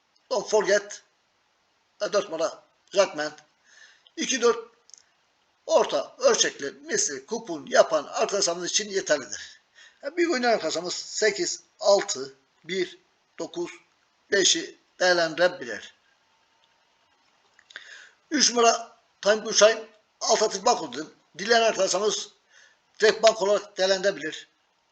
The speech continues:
Ben bu taya da güveniyorum arkadaşlar. Rakip dört bir idi.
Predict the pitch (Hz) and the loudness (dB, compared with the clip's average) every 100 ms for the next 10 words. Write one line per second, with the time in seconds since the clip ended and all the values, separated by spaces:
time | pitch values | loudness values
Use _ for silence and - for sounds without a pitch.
0 | _ _ _ _ _ _ _ - _ _ | _ _ _ _ _ _ _ -20 _ _
1 | 175 190 185 196 160 139 131 117 127 151 | -8 -2 0 2 0 -2 -6 -8 -8 -8
2 | - 214 208 226 - - 214 - 185 110 | -6 -4 -4 -10 -12 -2 -2 0 -4 -4
3 | 131 - | -12 -16